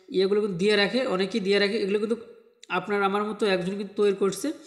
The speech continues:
বা আপনিও কিন্তু তৈরি করতে পারবেন। So, কীভাবে করতে পারবেন, আসলে একটু সময়ের দরকার। ওই ভিডিওটা আমার, আহ, এর আগে করতে চাইছিলাম, but করিনি। এখানে এটা paste করে, sorry, এটা এখানে হবে না, এটা হচ্ছে রক, আহ,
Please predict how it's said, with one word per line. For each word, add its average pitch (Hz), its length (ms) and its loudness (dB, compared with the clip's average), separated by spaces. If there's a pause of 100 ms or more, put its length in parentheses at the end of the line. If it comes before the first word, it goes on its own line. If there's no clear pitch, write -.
(420)
বা 180 100 2
আপনিও 202 240 -2
কিন্তু 226 220 -4
তৈরি 226 160 2
করতে 208 240 -2
পারবেন। 151 320 -4
So, 175 140 -10
কীভাবে 226 360 0
করতে 233 320 0
পারবেন, 233 300 0 (420)
আসলে 208 220 -2
একটু 202 160 -2
সময়ের 233 400 2
দরকার। 214 340 -2 (100)
ওই 190 160 2
ভিডিওটা 196 400 0
আমার, 196 320 0
আহ, 180 120 -4
এর 180 240 0
আগে 185 240 2
করতে 196 240 -4
চাইছিলাম, 190 380 -6
but 180 200 -4
করিনি। 196 320 0 (1120)
এখানে 208 340 2
এটা 226 200 2
paste 214 180 -4
করে, 220 440 0
sorry, 190 220 0
এটা 190 160 0
এখানে 190 360 -2
হবে 170 180 -2
না, 262 200 -6 (460)
এটা 190 180 -4
হচ্ছে 196 380 0
রক, 160 380 -2 (200)
আহ, 165 380 -4